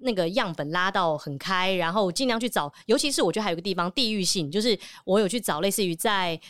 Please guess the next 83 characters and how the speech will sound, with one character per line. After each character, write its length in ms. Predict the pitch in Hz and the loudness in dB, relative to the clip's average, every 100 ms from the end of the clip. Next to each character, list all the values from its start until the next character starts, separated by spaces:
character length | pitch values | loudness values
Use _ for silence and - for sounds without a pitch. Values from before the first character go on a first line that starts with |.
| - | -2
中 180 | 208 | 0
国 400 | 202 170 165 165 170 | 2 2 2 2 0
这 140 | 208 | -2
边 300 | 196 196 196 | 0 0 0
工 200 | 202 208 | 2 2
作 200 | 220 202 | 2 2
了 40 | 165 | 2
将 200 | 180 208 | 0 -2
近 100 | 185 | -2
七 300 | - 202 202 | 0 0 0
年， 260 | 175 143 165 | 0 -2 0
或 100 | 202 | 0
者 60 | |
是 160 | 175 208 | 0 -2
说 240 | - 185 - - - | 0 0 -2 -10 -4
只 140 | 233 | 0
有 100 | 330 | 2
在 100 | 254 | 2
台 160 | 214 185 | 2 2
湾 240 | 208 220 | 4 2
工 180 | 220 233 | 2 2
作 160 | 226 | 2
十 340 | 175 - 156 160 | 2 0 -2 -2
年， 140 | 170 165 | -2 0
呃， 100 | 214 | 0
只 120 | 214 | 4
有 80 | 285 | 2
在 100 | 262 | 2
台 160 | 214 | 0
湾 160 | 180 196 | 0 0
生 240 | 202 208 | 0 0
活 160 | 190 160 | 0 0
十 240 | 156 160 | 0 0
年， 220 | 160 165 165 | -2 -2 -2
但 200 | 214 202 | -2 0
是 280 | - 196 | 0 0
在 360 | 170 - 190 165 - - | 0 0 0 0 -6 -14
中 140 | - 220 | -2 0
国 100 | 190 | 2
大 140 | 190 | 2
陆， 180 | 202 185 - - | 0 -2 -6 -10
呃， 180 | - 170 | -4 -2
他 140 | 208 | 0
是 60 | 254 | -2
台 140 | 190 | -2
商 200 | 202 202 | -2 -2
子 120 | 185 160 | -2 -2
女 100 | 165 | -2
嘛， 160 | 139 | -4
所 100 | 139 | -6
以 40 | 180 | -2
大 100 | 208 | 0
部 60 | |
分 120 | 202 202 | 0 0
都 120 | 196 | 0
在 160 | 196 | 0
那 80 | 185 | -2
个 80 | 175 | -2
地 120 | 185 | -4
方 160 | 170 170 | -2 -2
住。 240 | - 185 143 - - | -2 -4 -6 -16 -10
可 100 | - | -4
是 160 | 180 285 | 0 -2
这 140 | - | 0
样 140 | 349 269 | 0 0
的 100 | 185 | 0
人 160 | 156 | -2
其 140 | 151 175 | -2 -2
实 120 | 170 | -2
也 80 | 156 | -4
会 60 | 156 | 0
被 120 | 185 | 0
我 60 | |
们 120 | 151 165 | 0 -2
纳 120 | 175 | -2
进， 140 | 160 175 | 0 0
因 60 | |
为 40 | 269 | 0
他 80 | |
们 60 | 302 | 0
其 80 | 185 | 0
实 60 | |
都 160 | 180 202 | 0 0